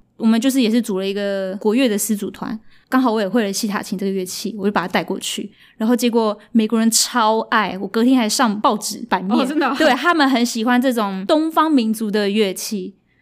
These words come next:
Speaker 1: 对，所以就是你学了越多乐器，
Speaker 2: 可能有机会的时候你就可以把握住它。
Speaker 1: 没错，对。然后还有，有一次我还记得我参加一个印度文化节，那演出结束呢，就有一个印度餐厅的老板就递名片给我，就说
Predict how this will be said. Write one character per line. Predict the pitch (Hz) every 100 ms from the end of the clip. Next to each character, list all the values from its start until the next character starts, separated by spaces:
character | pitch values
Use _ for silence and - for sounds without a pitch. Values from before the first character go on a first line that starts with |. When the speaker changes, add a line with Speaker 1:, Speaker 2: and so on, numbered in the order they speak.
| _
Speaker 1:
对， | - 220
所 | 208 339
以 |
就 | 294 311
是 | 302
你 | 254 226
学 | 214 247
了 | 240 254 247
越 | 269 311
多 | 254 262 254
乐 | 254 254 220
器， | 208 - 254 214 190 - _
Speaker 2:
可 | 254
能 | 262 294
有 | 226
机 | 220
会 | 277
的 | 269
时 | 254
候 |
你 | 226
就 | 240
可 |
以 | 233
把 | 202
握 | 196 208
住 | 202
它。 | 196 - -
Speaker 1:
没 | - 247
错， | 247 330 302 233 190 - _
对。 | - 247 202 - -
然 | 254
后 |
还 | 254
有， | 320 262 233 -
有 | 247
一 | 233
次 | 302 359
我 | 262
还 | 233
记 | 240 240
得 | 220
我 | 202
参 | 240 226
加 | 240
一 |
个 | 208 190
印 | 262 220
度 | 247
文 | 196 185
化 | 220
节， | 180 - - 233 _
那 | 294 254
演 | 254 233
出 | 214 302
结 | 277 214
束 | 214 277
呢， | 220 208 196 214
就 | - 254
有 | 202
一 |
个 | 208 214 214 240
印 | 311 269
度 | 269
餐 | 247 247
厅 | 226
的 | 220
老 | 185
板 | 185 185
就 |
递 | 220 254
名 | 208 190
片 | 220 196
给 | 180
我， | 190 - 226
就 | 240
说 | 220 208